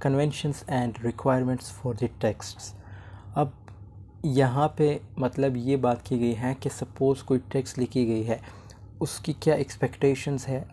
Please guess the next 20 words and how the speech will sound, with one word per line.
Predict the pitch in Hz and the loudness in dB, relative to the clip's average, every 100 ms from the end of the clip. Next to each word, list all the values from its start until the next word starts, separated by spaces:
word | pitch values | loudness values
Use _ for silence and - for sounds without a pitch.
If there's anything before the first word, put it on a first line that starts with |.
| - | -6
अपने | - 135 135 - | -4 -4 -2 0
ऑडियंस | 120 117 127 131 | 0 4 2 2
से, | - 123 117 - - - - - | -2 -2 -2 -10 -20 -20 -20 -2
कन्वेंशंस | 123 120 127 135 - 143 - | 0 2 2 0 0 -2 0
क्या | - 127 | 4 4
है, | 123 123 - - - - | 4 -2 -4 -16 -14 -6
उसकी | 135 - | -6 -6
क्या | 104 139 | -2 0
रिक्वायरमेंट | 123 110 - 120 113 113 117 120 107 | 0 -2 -2 0 0 -2 -2 -4 -4
है, | - 113 - - - - - - - | -10 -12 -14 -20 -18 -18 -18 -14 -10
मतलब | - 143 | 0 2
वो | 123 127 | 4 4
राइटर | 120 113 - 131 | 4 2 0 -2
क्या | - 135 | 0 -2
चाहता | - 123 110 - 113 | 0 0 0 0 0
है | 107 120 147 | 0 -4 -10
अपने | - 131 131 151 - - - - | -2 0 0 -2 -12 -18 -10 2
ऑडियंस | 127 117 113 113 104 | 4 4 0 0 -2
से। | - - - - - - - - - - - | -8 -12 -16 -20 -20 -20 -18 -18 -18 -18 -4
The | 120 | 0